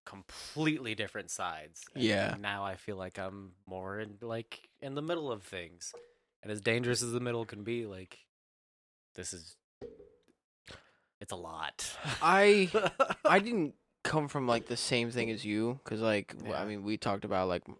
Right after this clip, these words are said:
Speaker 2: you know, my mom married a person of color, like, when I was, you know, she didn't marry him till I was, I think,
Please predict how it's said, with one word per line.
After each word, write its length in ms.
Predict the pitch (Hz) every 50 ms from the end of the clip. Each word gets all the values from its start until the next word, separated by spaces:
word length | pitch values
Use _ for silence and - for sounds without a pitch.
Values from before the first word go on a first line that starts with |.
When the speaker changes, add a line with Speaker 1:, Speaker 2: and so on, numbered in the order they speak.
| _ _ _
Speaker 2:
you 160 | - 71 67
know, 320 | - 85 80 80 80 - -
my 180 | - - 98 104
mom 280 | 104 98 92 95 -
married 280 | - 92 90 90 87 87
a 40 | 82
person 340 | - - 98 - - 95
of 100 | 90 87
color, 500 | - - 90 90 90 90 85 82 - - - _
like, 360 | - - - - - - - - - - _ _
when 300 | - - - - 85 85
I 120 | 78 80
was, 420 | 82 87 90 85 78 - - - - - -
you 160 | - - -
know, 220 | - - 71 73 - - _ - _ _ _ _ - - - - - - _ _ _
she 160 | - - -
didn't 140 | 131 127 123
marry 260 | 120 127 123 117 110
him 140 | 107 107 107
till 160 | - - 123
I 140 | 107 92 80
was, 240 | 78 82 78 - - -
I 100 | - 117
think, 360 | - - 110 104 - - -